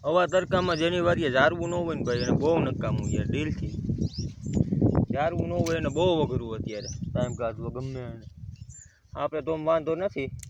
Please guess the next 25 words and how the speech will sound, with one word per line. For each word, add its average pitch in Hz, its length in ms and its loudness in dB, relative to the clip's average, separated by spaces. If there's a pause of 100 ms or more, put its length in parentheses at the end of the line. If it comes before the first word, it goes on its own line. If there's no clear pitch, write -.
ભલે 156 220 0
નાના 147 400 -2
નાના, 131 280 -6
પણ 110 140 -8
છાંયો 143 360 -4
આપે 139 220 -2
એવા 120 180 -2
ઝારવા 120 420 -4
છે. 117 140 -10 (760)
જામફળી 139 520 2
છે 131 200 -2
બે, 135 100 0 (200)
પછી 113 500 -6 (2000)
બે 131 160 -4
જામફળી 156 580 -2
છે 135 180 -6
આપણે, 127 320 -4
ઓની 135 260 -6
કોર 135 200 -6 (320)
છે 139 80 -10 (120)
ઝાડ 120 220 -4
થોડાક. 117 360 -8 (800)
આમ 131 200 0
ત્રણ 135 260 -4
ચાર, 147 240 2